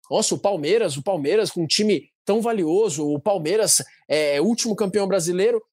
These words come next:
enfrentando o Coxa, que é o penúltimo colocado do campeonato. Não dá. Porque a gente tá vendo um catado dentro de campo, a gente tá vendo uma várzea. E aí, assim, desculpa me prolongar, gente, mas na hora que a gente, é o momento de desabafar é agora.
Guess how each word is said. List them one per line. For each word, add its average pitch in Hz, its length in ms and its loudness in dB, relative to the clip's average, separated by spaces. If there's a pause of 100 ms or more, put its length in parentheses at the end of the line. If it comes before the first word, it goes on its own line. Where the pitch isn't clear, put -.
(640)
enfrentando 214 420 0
o - 40 -2
Coxa, 233 340 -2
que 233 60 -2
é 220 40 -2
o 214 40 -4
penúltimo 226 380 0
colocado 214 300 0
do 190 60 -4
campeonato. 226 320 -2
Não 453 160 2
dá. 339 320 -2 (800)
Porque 262 160 -2
a 311 40 2
gente 359 160 0
tá 330 100 0
vendo 277 180 0
um 330 60 0
catado 294 460 -2
dentro 311 180 0
de 359 80 -2
campo, 269 340 0
a - 20 -2
gente 196 80 -4
tá 247 60 0
vendo 269 140 0
uma 320 120 0
várzea. 208 560 0 (380)
E 233 80 -2
aí, 277 200 0
assim, 254 500 0
desculpa 170 400 0
me 254 100 -2
prolongar, 196 520 0
gente, 190 220 -2
mas 165 140 0
na 175 100 0
hora 202 260 0
que 196 80 0
a 180 100 2
gente, 160 200 -6
é 180 80 2
o 226 60 0
momento 175 300 0
de 294 100 -4
desabafar 277 480 0
é 480 60 0
agora. 165 380 0